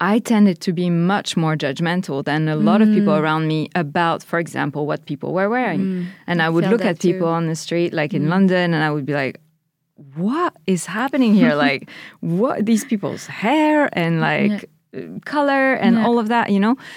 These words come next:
Speaker 1: And so what I mean is, like, we will have these judgments. These
Speaker 2: Mm.
Speaker 1: judgments, they're part of our human experience. They're natural. Some of them are really helpful. And
Speaker 2: Mm.
Speaker 1: yet some are not. And we have the opportunity, and this is a gift, I think,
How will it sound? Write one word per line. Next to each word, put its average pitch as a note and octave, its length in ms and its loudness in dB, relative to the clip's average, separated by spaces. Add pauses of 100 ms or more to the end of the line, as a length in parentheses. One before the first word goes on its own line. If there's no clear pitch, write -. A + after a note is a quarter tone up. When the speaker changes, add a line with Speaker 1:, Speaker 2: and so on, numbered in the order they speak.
(280)
Speaker 1:
And G#3 200 2
so A3+ 160 0
what G#3+ 140 0
I G#3 120 2
mean A#3+ 280 6
is, G3+ 120 2
like, E3+ 280 0 (120)
we G3+ 180 6
will A3 340 4
have F#3+ 260 0
these E3+ 200 -2
judgments. D#3 640 -4
These F#3+ 280 0
Speaker 2:
Mm. G3+ 40 -2
Speaker 1:
judgments, G#3 540 2
they're D#3+ 220 0
part G3+ 440 -4
of F#3 100 -2
our E3 120 0
human D3+ 340 -4
experience. - 720 -8
They're D#3 220 -2
natural. F3 760 -2 (360)
Some A3+ 340 2
of A#3 120 0
them F3+ 200 -2
are D#3 140 0
really E3 420 0
helpful. G3+ 640 -2 (560)
And A3 460 4
Speaker 2:
Mm. G3+ 120 -10
Speaker 1:
yet G#3 340 0
some G#3+ 320 0
are E3+ 120 -2
not. F#3+ 540 -2
And F#3 180 0
we F#3+ 100 0
have G3 180 -2
the F3+ 100 0
opportunity, G#3+ 1040 -2 (160)
and E3+ 160 -4
this F#3+ 180 -4
is E3 120 -6
a D#3 80 -4
gift, G#3+ 280 -4
I C3 140 -4
think, - 380 -8